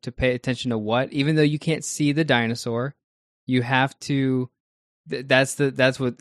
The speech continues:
you have to f-, try to focus on right now, is, like,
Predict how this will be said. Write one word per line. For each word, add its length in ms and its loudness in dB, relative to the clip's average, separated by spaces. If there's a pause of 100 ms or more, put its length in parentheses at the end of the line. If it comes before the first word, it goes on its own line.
you 220 0
have 220 2
to 80 -8
f-, 200 -16
try 160 -2
to 80 -2
focus 440 -4
on 140 -8
right 180 -10
now, 340 -14
is, 240 -8
like, 240 -8